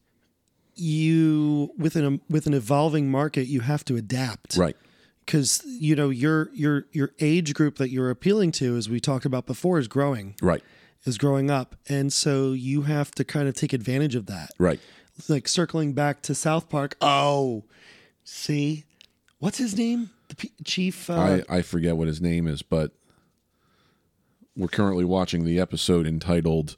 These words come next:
Speaker 2: Super Fun Time,
Speaker 1: Yeah.
Speaker 2: season twelve, episode seven. While the kids are on a field trip to a living museum, Carbon makes Butters sneak away from the class to go to an amusement center next door. But unfortunately, the living museum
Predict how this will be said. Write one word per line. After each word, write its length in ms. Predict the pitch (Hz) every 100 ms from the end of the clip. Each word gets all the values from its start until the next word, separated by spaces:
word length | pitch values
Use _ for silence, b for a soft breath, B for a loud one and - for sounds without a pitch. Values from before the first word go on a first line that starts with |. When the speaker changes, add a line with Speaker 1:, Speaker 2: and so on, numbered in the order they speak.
| B B B B
Speaker 2:
Super 300 | - 120 92
Fun 300 | 82 117 104
Time, 180 | 90 80
Speaker 1:
Yeah. 380 | 80 147 139 135
Speaker 2:
season 320 | 135 107 87
twelve, 240 | 85 92 87
episode 320 | 85 - 82
seven. 340 | - 101 82 80
While 120 | 80
the 80 | 80
kids 260 | 101 85
are 80 | 90
on 80 | 80
a 60 |
field 260 | 73 104 95
trip 220 | - 87
to 120 | - 82
a 40 |
living 340 | 85 98 87
museum, 420 | 85 80 92 87 80
Carbon 340 | 101 92 82
makes 180 | 78 -
Butters 420 | 85 95 92 85
sneak 320 | - - 90 87
away 260 | 85 90
from 160 | 85 80
the 80 | 78
class 300 | 95 90 -
to 60 |
go 120 | 78 82
to 140 | 80
an 40 | 78
amusement 400 | 85 90 85 73
center 240 | 80 76
next 260 | 78 76 -
door. 320 | 95 85 76 B B B B
But 120 | 80
unfortunately, 720 | 80 - 110 - 80 69 82 80
the 300 | 76 76 78
living 360 | 92 104 90 82
museum 600 | 80 80 98 90 76